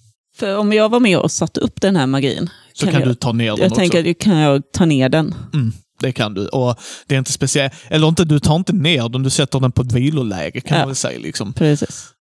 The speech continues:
Speaker 2: Och det är en artefakt de har, museiintendenten, utan att han vet om det. För det är hans nyckelknippa. Det är egentligen den som är neutralizern, för han är
Speaker 1: Mm.
Speaker 2: den enda som får gå in där.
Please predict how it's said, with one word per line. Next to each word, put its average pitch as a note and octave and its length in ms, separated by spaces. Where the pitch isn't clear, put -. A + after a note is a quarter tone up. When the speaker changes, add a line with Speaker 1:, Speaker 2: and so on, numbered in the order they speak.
Speaker 2:
Och D3 180
det D3+ 440
är D#3 220
en C3+ 120
artefakt C#3+ 680
de D3+ 260
har, C3 220
museiintendenten, B2+ 1040
utan D#3+ 280
att B2+ 120
han C#3 160
vet A#2+ 200
om C#3 300
det. C#3+ 140
För - 80
det C#3 160
är C#3 40
hans C#3 220
nyckelknippa. A#2+ 720
Det B2+ 80
är C3 60
egentligen C3+ 400
den C#3 200
som C#3 160
är C3 60
neutralizern, A#2+ 640
för C#3+ 60
han B2+ 260
är A2+ 40
Speaker 1:
Mm. A2 140
Speaker 2:
den C3+ 80
enda D#3+ 140
som C3+ 120
får A#2 100
gå C#3 140
in B2 220
där. - 120